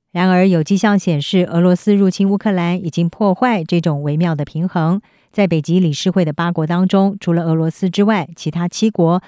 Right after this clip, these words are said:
都透过提供军事援助还有财政支持来帮助乌克兰对抗俄罗斯的入侵。这七国也在今年三月的时候宣布，因为莫斯科公然侵犯乌克兰主权，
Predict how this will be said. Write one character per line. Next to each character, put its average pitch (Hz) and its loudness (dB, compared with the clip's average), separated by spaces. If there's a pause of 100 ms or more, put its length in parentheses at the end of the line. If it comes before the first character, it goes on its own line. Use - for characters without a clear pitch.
(140)
都 190 0
透 196 0
过 180 0
提 160 -6
供 180 0
军 214 2
事 214 0 (120)
援 143 -4
助 202 0
还 - -8
有 147 -4
财 139 -10
政 165 -2
支 254 -2
持 180 0 (260)
来 147 -8
帮 180 0
助 185 0
乌 196 -2
克 - 0
兰 170 -2
对 175 0
抗 160 -4
俄 160 -4
罗 135 -2
斯 - -6
的 147 -2
入 147 -2
侵。 180 0 (480)
这 202 -2
七 214 0
国 175 2
也 143 0
在 170 0
今 180 0
年 156 0
三 208 0
月 277 0
的 208 2
时 175 -2
候 170 2
宣 175 0
布， 175 0
因 180 2
为 165 2
莫 170 0
斯 160 -12
科 175 0
公 214 2
然 156 0
侵 208 0
犯 202 -2
乌 190 -4
克 185 -4
兰 165 -2
主 160 -2
权， 156 -2